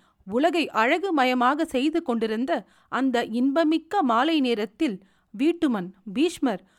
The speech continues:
மாத்திரம் சோர்ந்த மனத்துடன் கங்கை கரையில் அமர்ந்திருந்தான்.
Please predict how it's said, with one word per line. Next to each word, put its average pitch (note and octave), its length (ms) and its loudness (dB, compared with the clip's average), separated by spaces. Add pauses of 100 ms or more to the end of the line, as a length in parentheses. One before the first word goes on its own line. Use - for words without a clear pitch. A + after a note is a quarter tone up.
(180)
மாத்திரம் A3 520 -2
சோர்ந்த F#4 520 -2
மனத்துடன் B3 560 0 (360)
கங்கை C#4 420 0
கரையில் A#3+ 440 -2
அமர்ந்திருந்தான். G3+ 800 -2